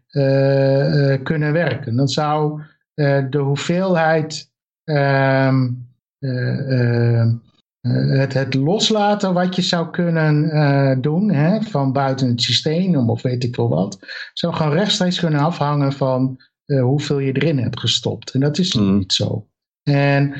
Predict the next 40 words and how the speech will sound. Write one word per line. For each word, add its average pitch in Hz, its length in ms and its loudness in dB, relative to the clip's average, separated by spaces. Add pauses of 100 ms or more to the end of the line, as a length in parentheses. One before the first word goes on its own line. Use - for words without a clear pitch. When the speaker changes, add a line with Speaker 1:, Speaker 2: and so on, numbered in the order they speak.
(260)
Speaker 1:
eh, 151 200 -2
je 160 100 0
krijgt 196 320 -2
daardoor 175 260 2
ook 180 160 2
een 175 60 0
hele 170 240 2
rare 160 320 2
dynamiek, 147 600 2
want, 143 500 -2
eh, 135 340 2 (460)
nou, 110 260 -4
eh, 110 80 -2 (420)
de, 127 180 0
de 131 120 0
mensen 139 600 0
die, 127 400 0
eh, 127 140 2
wel 147 220 0
werken 143 460 -2
zijn 135 280 -2
dan 120 400 0 (380)
met, 120 240 -4
met 123 180 -2
name 139 380 2
boos 127 480 0
o-, 120 400 0
op - 140 -6
de 135 80 -2
mensen 131 480 0
die, 117 460 0
eh, 127 440 -2 (540)
eh, 123 380 0
die, 120 180 0
die 120 180 0
dan 117 280 0
in 110 120 2
de 113 100 0
bijstand, 143 760 -2
eh, 156 380 0